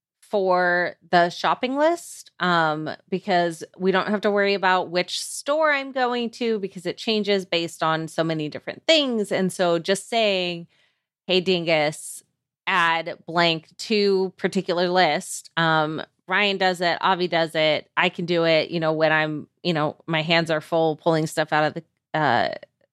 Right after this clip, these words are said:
the refrigerator, I can just say it and it's done and it's there and it's on the list and I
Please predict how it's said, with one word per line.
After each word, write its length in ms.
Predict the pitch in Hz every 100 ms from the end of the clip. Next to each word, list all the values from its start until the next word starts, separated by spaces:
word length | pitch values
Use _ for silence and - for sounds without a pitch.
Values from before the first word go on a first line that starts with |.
| _ -
the 260 | 160 127 92
refrigerator, 760 | 160 - 330 233 165 160 156 - _ _ _ _ -
I 140 | 180 170
can 340 | 165 165 - _ _ _ _ _
just 440 | - 160 - - -
say 220 | 233 208
it 160 | 156 -
and 120 | 165 170
it's 200 | 151 180
done 380 | 165 214 196 185
and 180 | - 170
it's 200 | 160 -
there 260 | 202 196 185
and 100 | 170
it's 140 | -
on 180 | 196 190
the 100 | 180
list 340 | 175 180 - 175
and 100 |
I 80 | 165